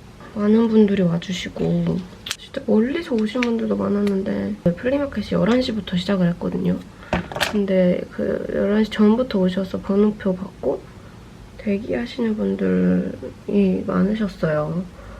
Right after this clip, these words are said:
그래서 열한 시 딱 돼서 이제 딱 오픈을 했는데 정말 하이에나들처럼 달려오시더라고요. 이렇게 많은 분들이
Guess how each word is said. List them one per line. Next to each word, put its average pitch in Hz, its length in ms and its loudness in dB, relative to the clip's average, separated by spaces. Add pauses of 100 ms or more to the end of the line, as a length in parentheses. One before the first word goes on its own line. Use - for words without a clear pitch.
(420)
그래서 180 160 0
열한 185 240 4
시 - 160 -10
딱 - 140 -4 (240)
돼서 190 240 -2
이제 190 180 -4
딱 240 140 0
오픈을 208 440 4
했는데 214 600 2 (260)
정말 180 640 4
하이에나들처럼 185 1500 0
달려오시더라고요. 175 840 2 (1000)
이렇게 - 200 -10
많은 202 360 4
분들이 175 800 2